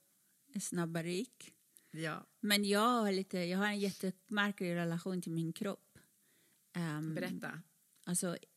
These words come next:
Speaker 1: otroligt, otroligt jobbigt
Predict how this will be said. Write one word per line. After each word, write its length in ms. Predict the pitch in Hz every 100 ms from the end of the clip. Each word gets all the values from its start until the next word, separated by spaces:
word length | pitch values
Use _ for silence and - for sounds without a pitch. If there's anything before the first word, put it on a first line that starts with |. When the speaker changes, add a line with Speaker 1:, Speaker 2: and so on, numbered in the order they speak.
| _ _ _ _ _ -
Speaker 1:
otroligt, 800 | 180 170 - 226 202 170 - -
otroligt 440 | 180 - 180 160 165
jobbigt 500 | 165 190 - _